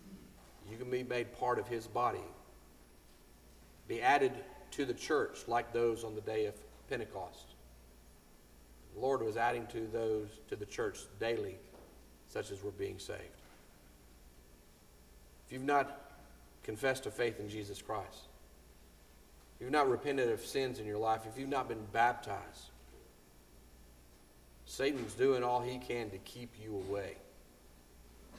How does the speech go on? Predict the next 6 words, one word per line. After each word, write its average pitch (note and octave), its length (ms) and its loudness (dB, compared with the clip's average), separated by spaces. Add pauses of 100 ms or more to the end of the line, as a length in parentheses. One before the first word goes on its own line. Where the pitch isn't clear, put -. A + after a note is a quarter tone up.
(1120)
But D#2+ 80 -10
we C#3+ 140 0
want D3 180 0
to A#2 60 -2
encourage G#2+ 580 0
you F2+ 140 -10